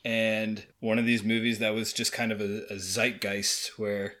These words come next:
basically everybody immediately recognized it as a masterpiece of sorts, and it has more or less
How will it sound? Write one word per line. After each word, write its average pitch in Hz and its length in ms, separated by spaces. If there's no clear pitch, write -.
basically 123 420
everybody 117 800
immediately 117 580
recognized 110 760
it 110 240
as 104 680
a 101 140
masterpiece 110 720
of 104 100
sorts, - 640
and 123 300
it 120 140
has 123 560
more 151 320
or 139 80
less 135 500